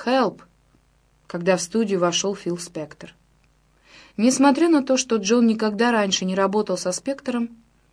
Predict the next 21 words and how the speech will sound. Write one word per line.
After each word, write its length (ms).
он 160
сразу 340
поставил 540
его 260
за 180
пульт, 420
а 140
сам 240
вернулся 500
петь 240
с 60
группой. 480
Когда 300
продюсер 580
позвал 380
ребят 360
в 80
кабину 460
послушать 580
первый 320
плейбэк, 580